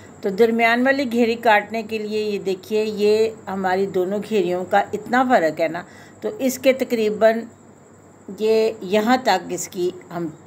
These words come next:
दरमियान वाली घेरी ले लेंगे, जो कि छोटी से उतनी ही बड़ी होगी जितनी वो बड़ी से छोटी होगी। आपने उसको बिल्कुल दरमियान में रखना है। नाप लें,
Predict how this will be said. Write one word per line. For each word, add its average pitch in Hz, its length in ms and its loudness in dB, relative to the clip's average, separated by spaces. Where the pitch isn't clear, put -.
दरमियान 185 440 2
वाली 143 180 0
घेरी 127 400 -6
ले 85 180 -8
लेंगे, - 380 -14
जो 202 160 2
कि 226 180 2
छोटी 233 420 -2
से 233 380 0
उतनी 226 300 0
ही 285 160 6
बड़ी 196 280 2
होगी 196 300 0
जितनी 202 400 -8
वो 208 160 0
बड़ी 175 280 0
से 208 140 -4
छोटी 147 420 -6
होगी। - 320 -10
आपने 214 360 2
उसको 226 280 0
बिल्कुल 226 420 0
दरमियान 190 500 0
में 156 180 -2
रखना 135 340 -8
है। - 200 -10
नाप 175 380 -2
लें, 240 220 0